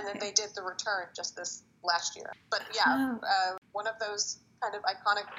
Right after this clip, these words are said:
Speaker 1: T V series that was actually only two seasons.
Speaker 2: I didn't realize that.
Speaker 1: Like
Speaker 2: Is
Speaker 1: Star Trek.
Speaker 2: Oh, that's right. Yeah, true.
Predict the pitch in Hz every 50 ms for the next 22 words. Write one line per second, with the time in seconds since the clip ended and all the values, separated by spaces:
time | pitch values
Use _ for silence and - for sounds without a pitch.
0 | - - - - - 240 - - - - - - - - - 175 - - - 190
1 | - 185 190 - - 214 220 233 233 - 247 240 226 - - 214 - - - -
2 | - - - - - - _ _ _ _ - 226 269 330 427 494 480 320 247 302
3 | 403 480 349 214 220 196 196 - - 208 208 - 226 226 - - 247 247 - -
4 | 196 - - _ _ _ _ _ _ _ _ _ _ _ _ _ _ _ _ -
5 | - - - 440 440 415 403 392 392 381 - - - 392 403 427 403 269 214 -
6 | - 214 202 - - 247 269 269 247 - - - - - 277 262 214 185 190